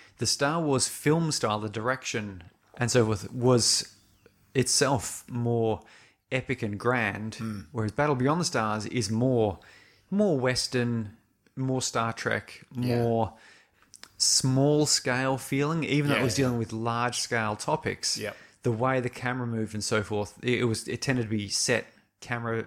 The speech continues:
Speaker 1: angles, you know,
Speaker 2: The
Speaker 1: close ups,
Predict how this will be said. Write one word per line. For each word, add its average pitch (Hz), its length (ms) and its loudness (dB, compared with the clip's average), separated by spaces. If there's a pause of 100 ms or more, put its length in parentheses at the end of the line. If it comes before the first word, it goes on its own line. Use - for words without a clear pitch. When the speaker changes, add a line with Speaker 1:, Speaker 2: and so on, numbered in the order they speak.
Speaker 1:
angles, 113 640 -4 (600)
you 120 80 -6
know, 104 200 -2
Speaker 2:
The 101 60 -12 (100)
Speaker 1:
close 127 300 0
ups, - 440 -2